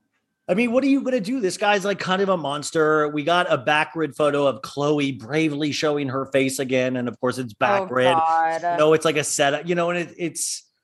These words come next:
Speaker 1: it's like, when is it gonna be the fall of Rome with this family? Like, it's like, when,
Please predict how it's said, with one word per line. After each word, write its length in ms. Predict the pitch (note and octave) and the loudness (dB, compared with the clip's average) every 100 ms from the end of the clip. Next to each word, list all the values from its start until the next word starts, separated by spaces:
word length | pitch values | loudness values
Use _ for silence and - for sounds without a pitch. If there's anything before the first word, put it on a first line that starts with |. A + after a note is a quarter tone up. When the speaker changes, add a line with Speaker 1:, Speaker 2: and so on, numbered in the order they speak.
| _ - | _ -12
Speaker 1:
it's 160 | F3 G#3 | -4 0
like, 120 | E3+ | 2
when 180 | G3+ F4 | 2 2
is 100 | D#4 | 0
it 60 | |
gonna 140 | A3 G#3 | 0 0
be 100 | F#3+ | -2
the 80 | |
fall 320 | - E3+ F3 E3+ | 2 4 4 4
of 160 | A#2 | 2
Rome 260 | C#3 F3 G3 | 0 0 0
with 160 | C3 | -4
this 160 | B2 A#2 | -6 -4
family? 400 | C3 A#2 A2 A2 | -4 -4 -6 -4
Like, 240 | B2+ C#3 | 2 4
it's 200 | C3+ D3 | 4 2
like, 220 | D#3 D3+ C3 | 2 0 -2
when, 380 | F3+ A3 A3 | -6 -4 -6